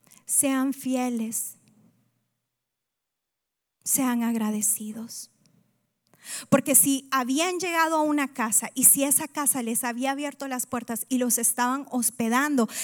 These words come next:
que ellos se salieran, la gente lo podía malinterpretar y van a decir,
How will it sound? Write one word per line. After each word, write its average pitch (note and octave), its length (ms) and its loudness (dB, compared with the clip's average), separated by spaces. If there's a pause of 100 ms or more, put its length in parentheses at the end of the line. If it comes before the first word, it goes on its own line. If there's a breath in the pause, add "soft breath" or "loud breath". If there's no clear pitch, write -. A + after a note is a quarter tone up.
(140 loud breath)
que B3+ 160 2
ellos C#4+ 260 0
se D#4+ 160 2
salieran, C4 760 0
la A#3+ 180 -2
gente B3 280 -4
lo B3 140 -2
podía A#3 280 -4
malinterpretar A3 840 -6
y A3 80 -4
van G#3+ 180 -6
a G#3+ 80 -4
decir, A3 260 -2